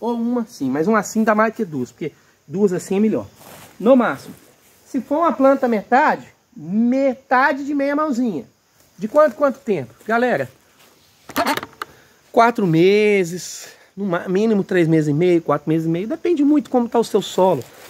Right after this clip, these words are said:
Depende muito se você usa matéria orgânica bastante, né, adubo orgânico. Se você usa muito orgânico, você pode ser a cada quatro meses, é o suficiente, tá bom? Então, não abuse. Melhor você usar menos do que usar mais, porque senão a sua planta vai cair as folhas,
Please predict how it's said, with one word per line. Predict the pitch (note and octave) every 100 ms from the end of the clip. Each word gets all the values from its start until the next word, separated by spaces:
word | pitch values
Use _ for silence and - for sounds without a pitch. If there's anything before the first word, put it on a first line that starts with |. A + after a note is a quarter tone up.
| - _ _
Depende | G3 A#3 D4+ A3+
muito | C4 -
se | -
você | A#3+ A#3+
usa | A3 A3
matéria | G#3+ G3 F#3 E3+
orgânica | C3 D#3+ E3+ D#3
bastante, | C3 B2+ - D#3+ D#3 - - _ _ _ -
né, | D#3 F3
adubo | C#3 - F#3+ D3
orgânico. | A#2+ C3 D#3+ A2+ E3
Se |
você | C#4+
usa | B3+ A#3+
muito | G#3+ G3
orgânico, | C3+ E3+ A3 D3+ - _ _ _
você | -
pode | B3+ B3+ B3
ser | - A3
a | G3+
cada | F#3 E3
quatro | - F3 D3
meses, | B2 E3 C3+ A#2 -
é | F3
o | E3+
suficiente, | - E3+ C#3 C#3 A2 - -
tá | A2
bom? | D3+ A3 G#3 _ _ - - -
Então, | D3 - B3+ D#3+ - -
não | F3 A#3+ C#4+
abuse. | F#3 F3 D3 A2 - - - - F#3+
Melhor | G#3+ C4 D4+
você | -
usar | C#4 G#3+ D3 G3+ E3+ - _ _
menos | - A3+ C#4+ C4
do | -
que | C4+
usar | G#3 B3+
mais, | F3+ C#3 A2+ - - _ -
porque | D#3+ G#3
senão | G3 G#3+
a | G#3
sua | G#3+
planta | G3 G3+ G3+
vai | G3 G#3
cair | - F3 F#3
as | D#3+
folhas, | - E3 G3+ F3 -